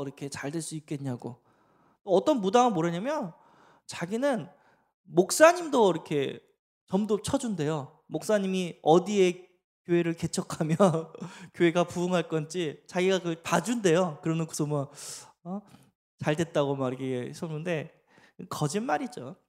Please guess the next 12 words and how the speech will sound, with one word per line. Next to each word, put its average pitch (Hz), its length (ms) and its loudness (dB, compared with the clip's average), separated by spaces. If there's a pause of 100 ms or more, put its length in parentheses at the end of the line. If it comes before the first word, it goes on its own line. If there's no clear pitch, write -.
(260)
마귀의 156 560 -2
장난이죠. 185 720 -6 (960)
예. 113 200 -10 (560)
우리는 180 320 2
이런, 175 400 4 (520)
어, 127 500 -6
용한 185 560 6 (480)
그 127 360 -10 (640)
무속인을 180 480 0
쫓아가는 202 360 0
것이 180 200 -4
아니라 151 480 -4